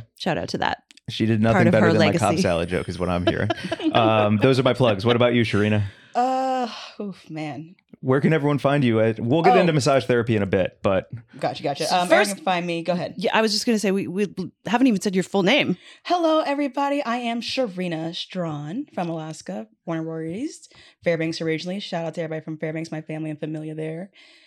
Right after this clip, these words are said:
Speaker 3: But, um, I'm also a licensed massage therapist in Anchorage, Alaska. If you wanna follow me on anything, you can find me on Needs Met L L C
Speaker 1: That's so
Speaker 3: on
Speaker 1: hot.
Speaker 3: Instagram.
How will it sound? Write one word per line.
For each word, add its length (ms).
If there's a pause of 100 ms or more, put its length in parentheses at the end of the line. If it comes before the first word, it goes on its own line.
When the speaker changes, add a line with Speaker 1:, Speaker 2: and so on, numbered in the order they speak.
(140)
Speaker 3:
But, 140
um, 200
I'm 140
also 520
a 280
licensed 320
massage 260
therapist 380
in 100
Anchorage, 320
Alaska. 560 (460)
If 60
you 60
wanna 140
follow 240
me 80
on 80
anything, 360
you 80
can 40
find 180
me 40
on 140
Needs 300
Met 480 (120)
L 220
L 160
C 540
Speaker 1:
That's 180
so 100
Speaker 3:
on 60
Speaker 1:
hot. 320
Speaker 3:
Instagram. 320